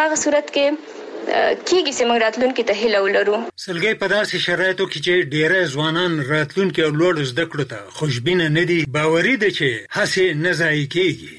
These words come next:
Speaker 2: دا وایي د طب په لوستلو سره غواړي خپلو خلکو ته خدمت وکړي چې اړ نه شي د درملنې لپاره بهر ته ولاړ شي. دا سره له دې چې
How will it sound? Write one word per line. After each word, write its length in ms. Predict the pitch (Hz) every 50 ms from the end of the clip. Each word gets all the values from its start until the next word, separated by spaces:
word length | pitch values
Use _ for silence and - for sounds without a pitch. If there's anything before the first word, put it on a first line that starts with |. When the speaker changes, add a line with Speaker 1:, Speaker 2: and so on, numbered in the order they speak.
| - - - _ -
Speaker 2:
دا 160 | 123 147 156 170
وایي 220 | 180 190 190 185
د 160 | 160 143 156 151 -
طب 160 | 165 160 151
په 100 | 190 185 170
لوستلو 480 | 170 160 151 - - - 208 190 180 170
سره 240 | - 175 170 160
غواړي 320 | 151 139 170 185 180 170 156 -
خپلو 260 | - - 202 190 165 -
خلکو 280 | - 196 180 147 - 175
ته 120 | 160 160
خدمت 420 | 139 - 165 143 120 135 165 180 175 151
وکړي 300 | 160 160 165 156 160 147 -
چې 100 | 165 160 143 123 - - - 175
اړ 80 | 208 220 202 180 180 190
نه 60 | 233
شي 200 | 220 - - 151 120 - - _
د 40 | 156 151 143
درملنې 580 | 165 165 156 143 160 165 175 214 226 208 196 175 160
لپاره 340 | 160 156 165 165 170 160 156 143 151
بهر 240 | 131 123 160 160 147
ته 120 | 147 160
ولاړ 320 | 147 135 143 156 160 156 139
شي. 280 | - - - - - - - _ 135 143
دا 80 | 175 180
سره 320 | - - 170 175 175 202
له 160 | 202 196 185
دې 140 | 175 185 185 180 -
چې 60 | 180